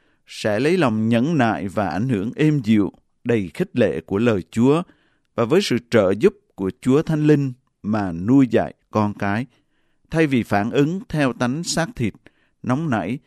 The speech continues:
và theo bản tính hư hoại của con người cũ. Mối liên hệ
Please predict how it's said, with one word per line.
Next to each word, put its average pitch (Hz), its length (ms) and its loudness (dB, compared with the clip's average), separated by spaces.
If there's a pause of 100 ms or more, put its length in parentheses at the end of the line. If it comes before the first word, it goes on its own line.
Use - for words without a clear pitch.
(320)
và 104 100 -4
theo 127 160 0
bản 107 240 -4
tính 147 320 -4
hư 147 280 2
hoại 104 320 -4 (140)
của 82 160 -8
con 113 280 -4
người 95 300 -4
cũ. 90 260 -2 (2000)
Mối 110 200 -2
liên 139 260 2
hệ 95 280 0